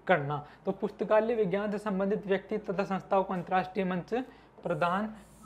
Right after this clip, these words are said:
करना, यह इफ्ला का प्रमुख उद्देश्य है दोस्तों। इसके अंतर्गत दो बिंदु देखते हैं हम, एक तो व्यक्ति जो अंत-, अ, पुस्तकालय सूचना विज्ञान से संबंधित व्यक्ति है तथा जो पुस्तकालय सूचना विज्ञान से संबंधित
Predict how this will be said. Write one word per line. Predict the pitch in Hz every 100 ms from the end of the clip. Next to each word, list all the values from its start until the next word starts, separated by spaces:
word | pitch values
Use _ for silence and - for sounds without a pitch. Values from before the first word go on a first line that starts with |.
| - -
करना, | 170 135 135 135 160
यह | 160 190
इफ्ला | 190 185
का | 185 202
प्रमुख | 185 180 190 240 - - - -
उद्देश्य | 185 151 185 190 196
है | 165
दोस्तों। | 139 139 - 156 - - - - - - - - - - - - 180
इसके | 170 214
अंतर्गत | 208 190 170 185 190 190
दो | 165 185
बिंदु | 185 190 208
देखते | 185 185 180 190
हैं | 196
हम, |
एक | 185 196 196
तो | 196
व्यक्ति | 180 - - 190
जो | 185
अंत-, | 190 175 220
अ, | 170 170
पुस्तकालय | 190 - 202 190 190 196
सूचना | 196 190 190 190
विज्ञान | 185 165 175 185
से | 190
संबंधित | 185 180 175 175
व्यक्ति | 175 175 - 175
है | 185
तथा | 185 170 190
जो | 185
पुस्तकालय | 190 185 - 180 180 185
सूचना | 185 175 175 180
विज्ञान | 175 165 170
से | -
संबंधित | 180 160 165 175 180